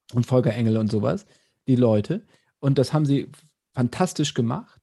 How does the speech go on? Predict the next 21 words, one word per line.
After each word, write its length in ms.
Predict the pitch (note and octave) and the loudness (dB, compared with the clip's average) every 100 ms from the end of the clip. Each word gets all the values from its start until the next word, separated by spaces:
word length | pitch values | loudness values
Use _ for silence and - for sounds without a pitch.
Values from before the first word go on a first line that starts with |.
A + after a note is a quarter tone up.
| _ | _
und 120 | - B2 | -2 0
haben 140 | C3 | 0
auch 100 | D3 | 0
was 160 | C3 - | -2 0
Neues 320 | C#3 C3+ - | 0 0 -2
kreiert, 600 | - D#3+ - A#2 F#3+ - | -6 -6 -6 -8 -8 -4
aber 140 | B2+ | -4
sie 140 | B2 A#2+ | -2 -2
haben 100 | A2+ | -2
das, 220 | E3 - | -4 -4
was 140 | C3+ | -8
schon 160 | - A#2+ | -6 -4
war, 240 | B2+ B2+ | -2 -2
weiterentwickelt. 760 | A#2+ A#2+ B2 A2 G#2 G2+ G2+ G#2 | 0 0 -2 -6 -10 -14 -16 -10
Und 120 | G#2+ | -6
so 100 | A2+ | -6
genau 300 | C#3 C3+ B2 | -4 -2 0
muss 160 | B2+ B2+ | 0 -2
es 160 | B2 | -4
ja 100 | A#2 | -6
sein, 360 | A2 B2 E3+ | -6 -4 -4